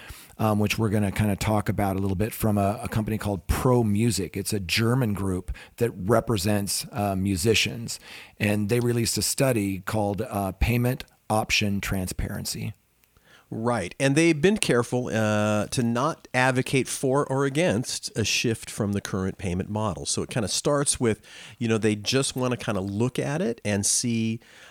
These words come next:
Speaker 2: um, you know, what, what, what the facts say about what would happen if we, we do that. And it says, of course, under current pro rata music streaming calculations,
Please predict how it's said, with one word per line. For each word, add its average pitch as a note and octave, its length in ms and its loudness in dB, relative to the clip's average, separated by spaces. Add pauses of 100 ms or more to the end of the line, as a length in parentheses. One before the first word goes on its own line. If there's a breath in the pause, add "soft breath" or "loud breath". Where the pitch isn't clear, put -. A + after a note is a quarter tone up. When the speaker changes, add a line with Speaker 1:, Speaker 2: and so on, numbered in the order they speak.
(160 loud breath)
Speaker 2:
um, F#2+ 520 -4 (100)
you F#3+ 140 -2
know, B2 160 2
what, A#2 500 -2 (720)
what, C#3 380 -2
what D#3 160 0
the G3 80 2
facts - 500 0
say G2 400 2
about G2+ 360 2
what A#2+ 180 -2
would C3 140 2
happen G#2 360 -2
if F#2+ 180 -6
we, F#2 220 -4
we F#2+ 120 -4
do C3 180 0
that. F2 180 -2
And F#2 240 -2
it G#2 60 -4
says, G#2+ 240 2
of - 80 -10
course, A2+ 200 0
under A#2+ 240 2
current D3+ 400 0
pro B2 240 0
rata A2 360 2
music A2 400 -2
streaming A2+ 320 -2
calculations, A2 880 -4